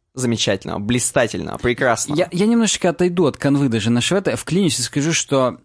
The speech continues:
Speaker 2: все выпуски "Сурового веба" на нашем сайте, сразу первая ссылочка "Суровый веб".
Speaker 1: Ух ты,
Speaker 2: Прям
Speaker 1: ты
Speaker 2: с-,
Speaker 1: юзабилити? Ты
Speaker 2: с-,
Speaker 1: Оскар?
Speaker 2: Да,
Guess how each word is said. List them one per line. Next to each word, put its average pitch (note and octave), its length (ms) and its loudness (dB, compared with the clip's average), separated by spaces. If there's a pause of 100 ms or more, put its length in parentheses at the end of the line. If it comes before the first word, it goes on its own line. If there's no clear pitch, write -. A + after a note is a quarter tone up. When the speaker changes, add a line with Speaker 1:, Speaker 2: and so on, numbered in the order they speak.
(140)
Speaker 2:
все - 320 2
выпуски D3+ 400 -2
"Сурового C3+ 460 2 (100)
веба" C#3+ 300 0
на A#2 120 2
нашем B2+ 300 0
сайте, C#3+ 380 0
сразу A#2+ 320 0
первая A2+ 300 0
ссылочка - 420 -2
"Суровый A2 460 -2
веб". - 200 -10 (480)
Speaker 1:
Ух - 140 -6
ты, B2+ 200 0 (120)
Speaker 2:
Прям B2 180 2
Speaker 1:
ты C3+ 60 6
Speaker 2:
с-, - 20 4
Speaker 1:
юзабилити? C#3 600 0
Ты C#3 380 0
Speaker 2:
с-, - 60 0
Speaker 1:
Оскар? - 420 0 (240)
Speaker 2:
Да, A#2 440 0